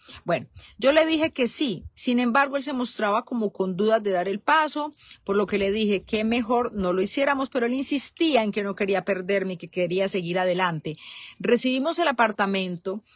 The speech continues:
y a la semana él le dijo a la esposa que se iría a vivir conmigo. Ella ya sabía de nosotros porque vio unas fotos en Instagram, en fin. Finalmente llegó el día y él se fue para el apartamento que alquilamos. En esa fecha yo tenía programado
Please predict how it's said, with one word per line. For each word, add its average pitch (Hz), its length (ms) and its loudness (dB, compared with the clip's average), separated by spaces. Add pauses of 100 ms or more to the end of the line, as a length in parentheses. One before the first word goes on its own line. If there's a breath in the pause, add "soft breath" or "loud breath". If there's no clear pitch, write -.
(160 loud breath)
y 196 100 2
a 220 60 6
la 262 120 4
semana 254 580 0
él 254 200 2
le 254 100 4
dijo 254 160 -2
a 254 40 0
la 226 60 0
esposa 254 440 -2
que 214 120 -2
se 196 140 -2
iría 180 260 0
a 185 40 0
vivir 170 280 -2
conmigo. 165 460 -2
Ella 220 180 2
ya 254 140 2
sabía 240 340 0
de 226 80 4
nosotros 220 500 -4
porque 220 400 -2
vio 196 200 0
unas 180 240 -4
fotos 190 340 -2
en 190 120 -2
Instagram, 202 560 0
en 170 100 -8
fin. - 260 -8 (320 loud breath)
Finalmente 339 560 2
llegó 247 240 0
el 240 160 0
día 240 380 0 (240 loud breath)
y 214 100 0
él 226 80 4
se 254 140 -2
fue 262 100 2
para 254 160 2
el 226 60 4
apartamento 185 560 -2
que 226 80 2
alquilamos. 220 640 0
En 220 160 0
esa 254 180 0
fecha 294 300 -2
yo 226 160 0
tenía 226 440 -2
programado 190 600 0